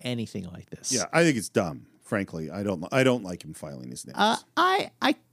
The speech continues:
Speaker 1: you know, under the circumstances, given the situation here, again, subtle touch. I mean, of course, McCoy doesn't notice. Like, I've never seen Jim do that before. <laughs>
Speaker 2: I mean,
Speaker 1: You know?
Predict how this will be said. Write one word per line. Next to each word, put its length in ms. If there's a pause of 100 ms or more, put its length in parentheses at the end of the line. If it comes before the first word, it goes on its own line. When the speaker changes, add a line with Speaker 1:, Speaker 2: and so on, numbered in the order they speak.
(200)
Speaker 1:
you 80
know, 220 (100)
under 240
the 140
circumstances, 960
given 640
the 80
situation 720
here, 400 (520)
again, 400
subtle 320
touch. 300
I 40
mean, 60
of 60
course, 340
McCoy 300
doesn't 240
notice. 360
Like, 200
I've 200
never 160
seen 240
Jim 160
do 160
that 180
before. 380
<laughs> 40
Speaker 2:
I 160
mean, 200
Speaker 1:
You 120
know? 180